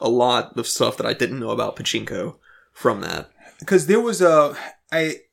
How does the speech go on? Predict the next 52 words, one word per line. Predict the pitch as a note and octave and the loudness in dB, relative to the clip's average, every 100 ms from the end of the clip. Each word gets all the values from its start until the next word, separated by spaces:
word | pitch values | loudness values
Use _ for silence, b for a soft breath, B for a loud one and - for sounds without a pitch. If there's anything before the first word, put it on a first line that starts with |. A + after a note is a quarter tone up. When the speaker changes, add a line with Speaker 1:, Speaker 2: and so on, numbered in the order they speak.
| _ _ - | _ _ 0
Speaker 2:
it | |
was | E3+ D#3 | 2 2
a | |
Japanese | G3 G#3 G#3 | 0 0 2
act-, | E3 D#3 | 2 2
it | |
was | C#3 | 0
a | C3 | -2
Japanese | D#3 F3+ G3 F3 C#3+ | 0 2 0 -4 -4
movie, | D3 C#3 B2 A2+ | -4 -4 -4 -8
so | - D3 B2+ B2 A#2+ B B | -4 2 4 4 2 B B
I, | C#3+ C#3 C3+ - - | 0 0 0 -6 -6
and | D3 | -2
unfortunately | D3+ D#3 C#3 G3+ - E3+ C#3 | 2 2 2 2 2 -2 -2
it | D3+ | -2
wasn't, | C#3+ D3+ D3+ C#3+ C#3 | 0 0 0 -2 0
um, | B2+ B2 A#2+ A#2 G#2+ _ _ _ - | 0 0 -2 -4 -10 _ _ _ -4
like, | C3 | 2
there | D#3+ | 4
were | |
no | D#3 | 4
subtitles | D3 D3 C3 C#3 B2+ C3 B2+ | 2 2 0 2 0 0 -2
and | C3 | -4
it | |
was | B2 | -4
all | B2+ C3+ | 0 2
in | C3+ | 2
Japanese, | B2 A2+ A#2+ A#2 A#2 | 0 -2 -4 -6 -4
so | - B2 A#2+ A2+ b b b b | 0 0 0 -6 b b b b
I, | D3 C#3+ D3 D3+ | -10 -4 -2 2
I'm | E3+ | 2
gonna | D#3+ E3 | 2 0
be | A#2+ | 0
honest, | C#3+ C#3 C3 - - | 0 0 -2 -6 -4
the, | C3+ | -2
the | C#3+ C#3+ | -2 -2
special | - - F3 F3 D#3+ | -4 2 2 2 -2
effects | - C#3+ C3 | 0 0 0
were | C#3 | -6
cheesy | - - D#3+ D3+ - | -8 -6 -4 -4 -4
as | B2+ | -4
hell, | - C3+ B2+ C3+ C#3 - A#2+ | -2 2 2 2 -2 -8 -14
Speaker 1:
<laughs> | - | -6
Speaker 2:
but | A#2 D3+ C#3 - | 2 4 4 2
I | D3 | 0
watched | C#3+ D3 D3 | 0 0 0
it | D#3 | -2
because | C#3+ D3+ C#3+ C3+ | -4 2 2 2
it | |
was | C#3 B2 | -4 -4
like, | B2 A#2+ | -4 -4
uh, | B2 A#2+ A#2+ | -4 -4 -6